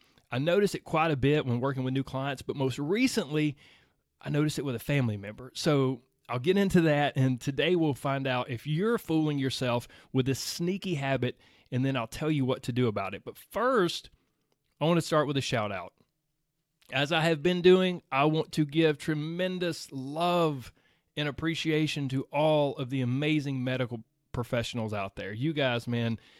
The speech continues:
you guys are on the front line of this war against covid nineteen, and please know that all of us love you and appreciate everything you're doing, <laughs> even when it seems like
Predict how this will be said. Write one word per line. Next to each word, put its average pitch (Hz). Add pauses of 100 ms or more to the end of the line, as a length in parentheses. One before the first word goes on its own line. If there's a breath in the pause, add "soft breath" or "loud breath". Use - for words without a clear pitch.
(160 loud breath)
you 139
guys 151
are 143
on 127
the 123
front 156
line 147
of 127
this 131
war 131
against 123
covid 127
nineteen, 127 (600 soft breath)
and 117
please 165
know 127
that 120
all 120
of 117
us 113
love 131
you 131
and 120
appreciate 120
everything 131
you're 113
doing, 98
<laughs> -
even 165
when 151
it -
seems 127
like 110